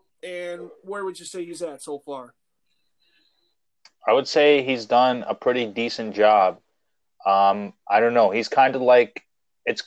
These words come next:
Speaker 2: and this is kind of the situation he has. He's, he's gotta watch he's kinda like that kid that has to watch, you know, the rich person's house for a week and take care of their dog,
Speaker 1: <laughs>
Speaker 2: where he kinda just comes into this good scenario, and all he's gotta do is basically make sure that there's not a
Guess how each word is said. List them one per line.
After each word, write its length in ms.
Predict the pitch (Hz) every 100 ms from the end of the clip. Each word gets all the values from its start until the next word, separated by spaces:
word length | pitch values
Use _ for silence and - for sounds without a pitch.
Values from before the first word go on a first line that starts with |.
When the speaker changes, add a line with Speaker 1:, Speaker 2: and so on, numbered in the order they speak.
| -
Speaker 2:
and 140 | 131 143
this 180 | 143
is 80 | 139
kind 220 | - 143
of 60 | 131
the 60 | 120
situation 600 | 127 117 113 117 - 113
he 140 | 117
has. 400 | 110 110 107 - - _ _
He's, 180 | 131 127 131 -
he's 180 | 131
gotta 200 | 127 135
watch 560 | 104 104 110 117 - - _ _
he's 100 | 143
kinda 220 | 156 156
like 160 | 151 147
that 180 | 123 -
kid 240 | 131 123
that 140 | 117 113
has 220 | 110 -
to 80 | 107
watch, 580 | 98 101 107 - - - _ _ _
you 80 | 107
know, 120 | 110
the 120 | 104 95
rich 260 | 107 -
person's 400 | 117 117 - 107
house 320 | - 98 104
for 160 | - 123
a 60 | 110
week 240 | 117 113
and 120 | 98
take 200 | 110 104
care 100 | 110
of 60 | 107
their 120 | 95
dog, 440 | 95 92 98 107 - -
Speaker 1:
<laughs> 180 | - -
Speaker 2:
where 100 | 120
he 80 |
kinda 320 | 120 135 131 120
just 220 | 117 -
comes 260 | 131 117
into 160 | 131 123
this 180 | 120 98
good 240 | 117 123
scenario, 720 | - 117 104 104 110 107 110
and 140 | 104 107
all 180 | 117 120
he's 140 | 120
gotta 200 | 117 107
do 180 | 107 107
is 80 | 92
basically 400 | 107 107 - 101
make 260 | 104 107
sure 280 | - 107 101
that 120 | 101 104
there's 160 | 98
not 120 |
a 60 | 104